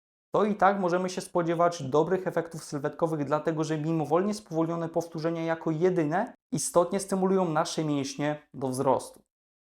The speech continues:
No ale właśnie praktyka bardzo często weryfikuje tak, że ludzie nie wykonują mimowolnie spowolnionych powtórzeń,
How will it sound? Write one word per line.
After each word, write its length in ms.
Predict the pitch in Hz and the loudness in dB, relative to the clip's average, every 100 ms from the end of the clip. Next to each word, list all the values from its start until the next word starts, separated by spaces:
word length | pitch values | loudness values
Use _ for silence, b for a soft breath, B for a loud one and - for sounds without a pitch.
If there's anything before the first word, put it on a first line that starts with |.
| _ _ _ _ | _ _ _ _
No 140 | - 180 | 2 4
ale 200 | 220 190 | 4 4
właśnie 300 | 196 196 185 | 4 2 0
praktyka 480 | 170 175 180 180 | 2 2 0 2
bardzo 340 | 156 165 160 156 | 6 4 4 -2
często 400 | - 175 - 160 | 0 -2 0 0
weryfikuje 640 | 147 147 143 147 139 135 | 2 0 -2 -4 -2 0
tak, 440 | 131 139 160 - _ - | 2 2 2 -8 _ -4
że 120 | 139 | -2
ludzie 360 | 147 147 151 | -2 -2 -2
nie 140 | 160 170 | 0 0
wykonują 540 | 180 185 190 202 170 | 0 0 0 2 0
mimowolnie 580 | 143 147 160 139 147 143 | 0 0 -2 0 -2 -2
spowolnionych 640 | - 143 131 131 131 127 | -6 -4 0 2 0 -2
powtórzeń, 520 | 127 123 131 127 143 | -6 -8 -4 -2 -2